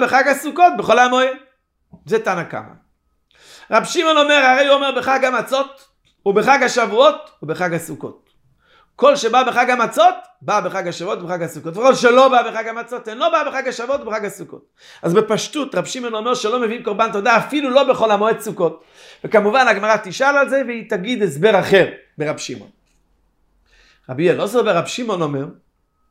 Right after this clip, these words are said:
מביא אדם תודתו בחג הסוכות, ויוצא בה משום שמחה, שאדם היה בזמן הבית חייב להביא, לשמוח לפני השם, ממה שמחים? אין שמחה אלא בבשר.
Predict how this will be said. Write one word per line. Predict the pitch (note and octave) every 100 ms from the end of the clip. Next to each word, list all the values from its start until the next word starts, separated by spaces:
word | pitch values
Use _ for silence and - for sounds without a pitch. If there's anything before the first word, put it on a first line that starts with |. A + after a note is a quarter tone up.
| _ _ _ - - - _
מביא | D#3+ E3 C#3 C#4 C#4
אדם | G#3+ C4+ B3
תודתו | A#3+ G#3+ G#3 A#3+
בחג | A3 A3 G#3+
הסוכות, | F#3+ - F3 A3+ B3 - - - _ _ - _ _ _ -
ויוצא | F#3 G3+ G#3 C#4
בה | B3+
משום | A3 - B3+
שמחה, | F3+ - A3+ F#3+ C4+ A3 -
שאדם | - B2+ D3+ G3
היה | F3 G3
בזמן | D#3+ B2+ G3
הבית | F3 G3 G3
חייב | E3 F#3+
להביא, | E3+ D#3 G#3 E3 _ _ _ _ _ _ _ - -
לשמוח | C3+ - E3+ A3 F#3+
לפני | F3 E3 G#3
השם, | G3 G3 F3+
ממה | E3 G#3
שמחים? | G3+ F#3 D#3+ D#3+
אין | G#3+
שמחה | G3+ G3+ G3+ G#3
אלא | A3+
בבשר. | G#3 G3+ F#3+ A3+